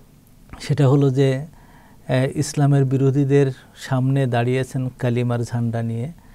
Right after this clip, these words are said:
ইমানের জজবা নিয়ে, এবং মুসলমানদের হৃত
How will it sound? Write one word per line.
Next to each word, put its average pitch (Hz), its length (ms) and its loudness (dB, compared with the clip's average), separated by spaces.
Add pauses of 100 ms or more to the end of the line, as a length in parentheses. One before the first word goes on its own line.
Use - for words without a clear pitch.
(380)
ইমানের 123 500 2
জজবা 113 420 0
নিয়ে, 113 280 -4 (640)
এবং 185 240 2
মুসলমানদের 151 640 4 (220)
হৃত 135 380 2